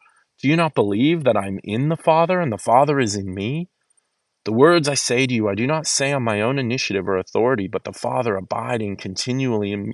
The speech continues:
in me does his works, his attesting miracles and acts of power. Believe me that I am in the Father and the Father is in me. Otherwise, believe me because of the very works themselves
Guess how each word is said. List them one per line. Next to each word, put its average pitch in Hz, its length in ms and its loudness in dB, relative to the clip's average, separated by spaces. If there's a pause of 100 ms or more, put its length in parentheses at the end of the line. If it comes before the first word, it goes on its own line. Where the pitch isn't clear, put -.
in 131 280 -2
me 95 260 -8 (320)
does 131 280 2
his 143 220 0
works, 127 460 0
his 151 160 0
attesting 147 640 0
miracles 120 480 -2
and 98 80 -6
acts 127 260 -4
of 120 120 -6
power. 107 480 -2 (640)
Believe 127 480 4
me 98 180 -4
that 90 240 -2
I 120 200 0
am 131 140 0
in 123 120 0
the 135 80 -2
Father 104 400 2
and 98 100 -2
the 90 60 -4
Father 92 420 0
is 98 160 -4
in 98 100 -4
me. 90 240 -8
Otherwise, 135 460 2
believe 127 400 0
me 123 140 0
because 127 320 -4
of 139 80 0
the 131 60 0
very 131 260 4
works 127 340 -2
themselves 139 720 -2